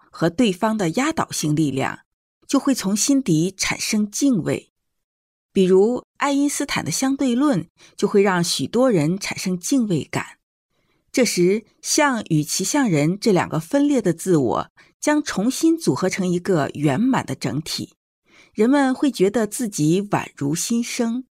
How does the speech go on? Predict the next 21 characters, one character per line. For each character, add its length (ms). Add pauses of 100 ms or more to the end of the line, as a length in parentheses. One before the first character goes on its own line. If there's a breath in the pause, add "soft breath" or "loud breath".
(180)
不 100
再 200
有 160
任 240
何 200
的 120
迷 300
茫 360
和 220
怀 340
疑， 440 (580 soft breath)
并 220
感 200
受 200
到 280
前 420
所 420
未 100
有 140
的 120
满 260